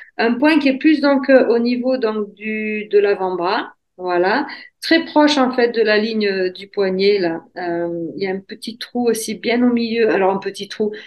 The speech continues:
C'est vrai que moi, j'ai l'habitude de sentir les petits trous des points. Peut-être que pour vous, vous allez me dire, il y en a, il y en a plusieurs des trous, là. Mais en fait, voilà, à peu près dans cette zone-là. Et du coup, pareil, j'y vais avec, euh, le pouce.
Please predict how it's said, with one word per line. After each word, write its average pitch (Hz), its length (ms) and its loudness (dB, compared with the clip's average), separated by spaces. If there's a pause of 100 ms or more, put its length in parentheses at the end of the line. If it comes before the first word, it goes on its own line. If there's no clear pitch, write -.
(200)
C'est 233 120 -2
vrai 254 80 4
que 254 40 2
moi, 254 120 6
j'ai 254 100 4
l'habitude 240 420 2
de 226 60 -4
sentir 214 380 -4
les 208 120 6
petits 208 280 -10
trous 190 200 -4
des 190 140 2
points. 226 360 0
Peut-être 208 320 -4
que 202 100 -2
pour 196 220 -4
vous, 214 100 -8
vous 214 80 -6
allez 190 180 2
me 190 60 -2
dire, 202 160 2
il 185 60 2
y - 20 0
en 180 100 -4
a, 185 140 0
il 190 60 2
y 190 60 -2
en 190 40 -4
a 185 80 -4
plusieurs 196 400 -2
des 185 160 -2
trous, 254 220 0
là. 254 140 4 (300)
Mais 208 100 -2
en 220 60 2
fait, 269 220 4
voilà, 214 200 6
à 175 80 2
peu 262 120 0
près 294 220 2
dans 254 140 4
cette 240 220 0
zone-là. 214 640 2 (560)
Et 233 640 6
du 226 180 -12
coup, 311 200 2
pareil, 262 480 4
j'y 226 220 -8
vais 277 500 4
avec, 214 420 -2
euh, 214 280 4
le 220 240 -2
pouce. 233 420 -6